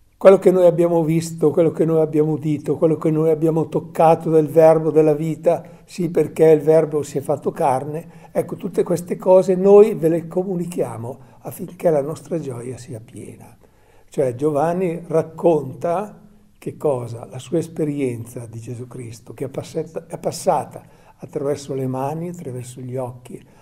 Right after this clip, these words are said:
attraverso l'ascolto della sua parola.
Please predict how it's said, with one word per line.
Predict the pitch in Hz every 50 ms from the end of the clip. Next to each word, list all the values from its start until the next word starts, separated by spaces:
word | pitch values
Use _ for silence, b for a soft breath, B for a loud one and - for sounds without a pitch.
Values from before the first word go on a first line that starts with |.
| b b b
attraverso | - - - - 143 135 131 - - - 139
l'ascolto | 123 127 120 - - - - 117 117 117 113 - _ - 117 113 120
della | 117 110 107 113
sua | 113 - - - 98 -
parola. | _ - 110 104 101 101 104 98 95 98 - _